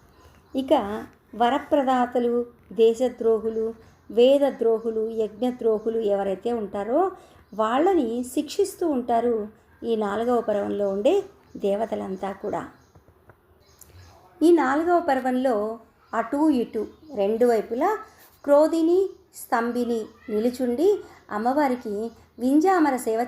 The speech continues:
చేస్తూ ఉంటారు. ఇక కిరిచక్రానికి ఇరువైపులా అమ్మవారి యొక్క ఆయుధములు హల, ముసల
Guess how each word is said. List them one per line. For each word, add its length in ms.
చేస్తూ 480
ఉంటారు. 460
ఇక 140
కిరిచక్రానికి 960
ఇరువైపులా 800
అమ్మవారి 440
యొక్క 520
ఆయుధములు 580
హల, 360
ముసల 520